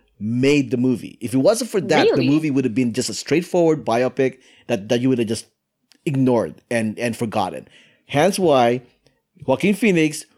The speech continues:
Speaker 1: who was amazing as the Joker, was enough to make that movie worth watching for me. So it's, and, and Renee Zellweger was amazing as Judy Garland, that even though a simple biopic as that one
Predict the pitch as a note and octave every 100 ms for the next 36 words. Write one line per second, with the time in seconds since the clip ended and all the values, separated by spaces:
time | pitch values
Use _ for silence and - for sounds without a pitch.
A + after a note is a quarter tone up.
0 | _ C3 B2+ C#3+ D#3 A3 C#4 D#4+ F4 A#3
1 | F#3 C#3 B2+ A2 E3+ - A2+ A2+ - _
2 | - C3 - E3+ D3 E3 A#2+ - - _
3 | - C3 C3 C#3 B2+ B2+ C3 A#2 A2 A2
4 | A#2 A2 G#2+ G#2 G#2+ - G2+ E3 B2+ A#2+
5 | _ _ - - C3 A#2 - D3 C3 C3+
6 | C3+ - B2+ C3 C3 B2+ B2+ C#3 C#3 C3+
7 | B2+ B2 B2 A2+ E3 F#3+ B3+ A#3+ F3+ D#3
8 | A2+ B2+ A#2+ A2 G#2+ G#2+ - - _ B2+
9 | A#2+ D#3+ C#3+ C#3 B2 - D3+ F3+ C3 D3+
10 | D#3 D#3 E3 D#3 A#2+ D#3 E3 A2 A2+